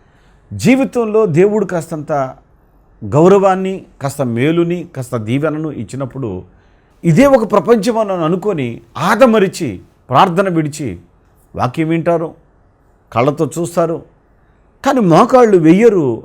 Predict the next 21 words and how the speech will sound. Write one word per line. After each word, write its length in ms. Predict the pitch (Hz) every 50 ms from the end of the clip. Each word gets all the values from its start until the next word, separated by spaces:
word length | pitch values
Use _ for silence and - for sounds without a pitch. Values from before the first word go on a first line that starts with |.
| _ -
వేస్తే 340 | 107 123 151 160 160 175 175
ఎక్కువసేపు 500 | 147 117 - 139 123 - 127 113 117 117
ఉండరు, 300 | 127 156 170 190 175 170
ఉంటే 400 | 156 139 110 - 110 120 113 127
కాస్త 260 | 113 - 110 - -
ప్రార్థన 440 | 95 - 95 92 92 90 87 98 113 117 -
చేయరు. 360 | 90 76 71 71 _ _ _ _ _ _ _ _ _ _ _ _ _ _ _ _ _ _ _ _ -
ఈ 100 | 185 202
బలహీనతలు 680 | 165 131 110 180 202 277 277 269 269 269 262 262 247 226
ఏం 120 | 220 202 185
చేస్తున్నాయనంటే 1000 | 180 170 175 - 180 156 143 131 120 110 98 101 110 143 123 107 110 120 127 - - _ _ _ _ -
ఇదే 420 | 135 160 156 202 285 294 277 -
శత్రువు 460 | - - - 185 175 180 220 240 233
అయినటువంటి 440 | 226 214 208 196 170 165 175 160 151
దుష్టుడు 500 | 127 117 139 135 - - 185 160 127 98 - 87 104
ఆయుధంగా 380 | 120 147 151 156 160 156 147
తీసుకొని 680 | 127 - - 135 123 - - 156 131 110 92 82 80 87 - _ _ _ _ _ _ _ _ _ _ _ _ _ _ - -
వాడు 320 | 92 95 123 165 208 226
మన 220 | 202 170 143 131 117
మీద 180 | 117 123 123
దాడి 380 | 127 113 92 98 101 104 113 107